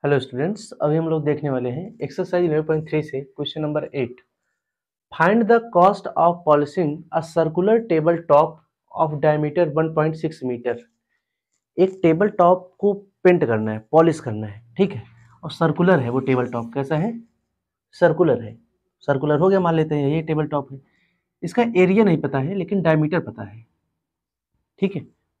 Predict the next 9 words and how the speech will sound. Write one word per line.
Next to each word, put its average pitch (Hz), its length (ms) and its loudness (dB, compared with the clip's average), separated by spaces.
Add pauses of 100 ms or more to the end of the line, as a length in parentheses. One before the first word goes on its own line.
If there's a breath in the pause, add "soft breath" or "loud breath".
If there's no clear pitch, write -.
Diameter 165 340 0
कितना 165 240 -6
है? 170 120 -2
वन 160 240 0
पॉइंट 160 260 -2
सिक्स 170 320 -8
meter। 120 360 -6 (1400)
If 233 280 0 (840)
the 165 140 4